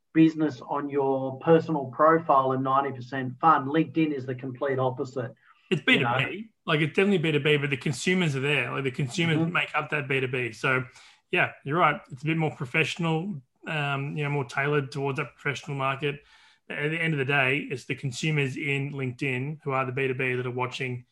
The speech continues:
Speaker 2: the content you're posting up.
Speaker 1: Yeah. Now, now let's talk about tip two, because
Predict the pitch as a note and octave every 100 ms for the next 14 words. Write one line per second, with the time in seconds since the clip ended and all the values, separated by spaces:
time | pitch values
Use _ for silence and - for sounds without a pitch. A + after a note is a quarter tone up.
0 | _ _ _ C3+ - C3 C#3 C3 - B2+
1 | - C3+ B2+ - _ _ _ _ _ _
2 | _ _ _ _ _ D3+ D3 - - D#3+
3 | C#3+ D#3 C#3+ D3+ E3 - _ _ D#3+ E3
4 | E3 D#3+ D#3+ - E3 E3 - E3 C#3 C3+
5 | - - _ _ _ C#3+ C#3+ C#3+ B2